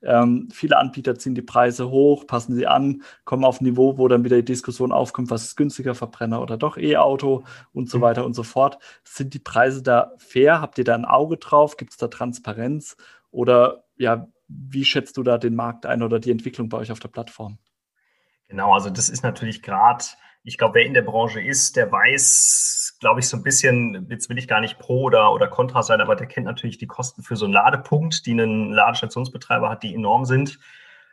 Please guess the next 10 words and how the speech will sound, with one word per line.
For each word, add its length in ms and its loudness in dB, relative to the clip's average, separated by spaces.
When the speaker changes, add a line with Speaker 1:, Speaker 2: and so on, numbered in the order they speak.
Speaker 2:
Und, 400 -2
äh, 300 4
ja, 240 0
jetzt 180 0
ziehen 380 -2
öffentlich 340 -6
die 100 -10
Preise 420 0
an. 360 -4
Ähm, 300 -4